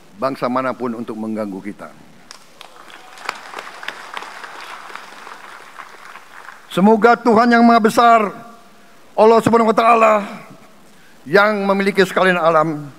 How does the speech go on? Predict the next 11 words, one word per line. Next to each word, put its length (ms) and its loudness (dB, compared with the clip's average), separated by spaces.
semoga 420 0
melindungi 480 0
kita 240 -6
semua. 400 -4
Semoga 480 4
menyertai 560 2
kita 320 -2
semua 400 2
dalam 240 0
perjalanan 480 0
kita, 400 -2